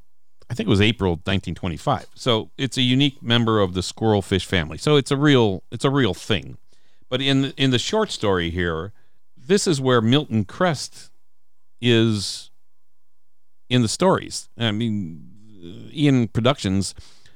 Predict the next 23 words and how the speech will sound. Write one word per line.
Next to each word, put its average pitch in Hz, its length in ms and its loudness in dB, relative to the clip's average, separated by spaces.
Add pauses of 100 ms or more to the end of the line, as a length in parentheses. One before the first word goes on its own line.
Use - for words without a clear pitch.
lifted 110 640 0 (280)
the 101 100 -4
character 120 480 2 (540)
Crest - 500 2
out 120 200 4
of 92 160 -2
this 151 160 2
story 90 480 -4 (520)
and 107 220 2
put 120 160 2
it 107 120 -2
into 104 600 2
License 98 520 2
to - 100 -4
Kill 87 480 0
<laughs> - 40 -18
very, - 560 -2 (260)
very 208 280 0
seamlessly, 135 640 -2
I 92 120 2
thought. 85 260 -4
It 131 80 -6
was, 110 240 -2